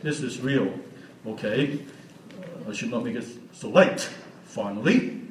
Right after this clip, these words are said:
at the, on the night of December seventh, two thousand and three, Matt told the truth.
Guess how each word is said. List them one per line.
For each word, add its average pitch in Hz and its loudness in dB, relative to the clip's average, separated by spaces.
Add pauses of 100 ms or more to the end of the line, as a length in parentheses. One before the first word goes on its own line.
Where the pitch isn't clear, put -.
(100)
at 110 -6
the, - -6
on 107 -6
the 110 -6
night 147 2
of 170 2
December 160 4
seventh, 202 4
two 131 -4
thousand 117 0
and 101 -6
three, - 2 (680)
Matt 120 0
told 117 -2
the 104 -2
truth. - -8